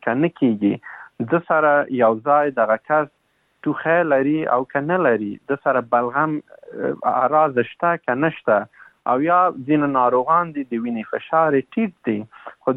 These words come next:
دوی کله چې تشناب ته ځي، د دوی ادرار سوځي، دغه ناروغان چې دي،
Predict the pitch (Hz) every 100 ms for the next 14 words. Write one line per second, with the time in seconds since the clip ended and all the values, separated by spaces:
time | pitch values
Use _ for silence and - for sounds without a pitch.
0 | 143 185 190 170 156 147 - - 120 -
1 | 156 170 175 156 127 139 131 117 107 147
2 | 147 120 123 139 151 - - 175 139 110
3 | 104 - - _ 123 117 123 117 113 113
4 | 113 147 170 160 160 143 139